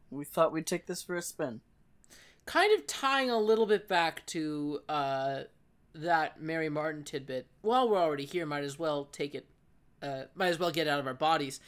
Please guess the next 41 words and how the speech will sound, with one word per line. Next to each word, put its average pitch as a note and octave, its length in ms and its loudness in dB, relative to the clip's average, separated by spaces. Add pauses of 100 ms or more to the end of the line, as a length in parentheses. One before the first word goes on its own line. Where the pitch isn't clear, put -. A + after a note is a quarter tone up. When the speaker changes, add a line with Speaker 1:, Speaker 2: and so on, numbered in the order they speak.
(300)
Speaker 2:
You F3 60 4
Speaker 1:
Oh, F#3 160 8
about F#3 280 12
Speaker 2:
mentioned F#3 120 4
Speaker 1:
her F#3 80 8
Speaker 2:
at F#3+ 100 10
Speaker 1:
and F3 80 4
Speaker 2:
the G#3+ 60 2
Speaker 1:
Janet F#3+ 300 6
Speaker 2:
end E3+ 80 -2
Speaker 1:
Gaynor? G3+ 500 4 (800)
Speaker 2:
Nope. B3+ 260 0 (320)
Uh, G#3 340 6
you A3+ 160 -2
mentioned C#4+ 460 2
Speaker 1:
Oh. - 20 0
Speaker 2:
at G#3+ 100 -4
the G3 200 -10
end F#3+ 360 -2
of D#3 180 -8
the D#3+ 80 -6
last D3+ 320 -2
episode, C#3 520 -4 (460)
uh, C#3 420 2 (120)
that D#3+ 300 0
this G#3+ 140 6
was G#3+ 140 2
a E3 100 2
very G#3 300 4
highly G3+ 560 4
deliberated F3+ 840 -2
thing. A3 420 -4 (100)
Why G3 200 4
was G3 180 2
that? A#2+ 320 -2 (840)
Speaker 1:
What - 80 -6
do C4 60 0
you B3 60 2
mean F#3+ 100 4
highly D#3+ 320 10
deliberated? B2+ 680 -4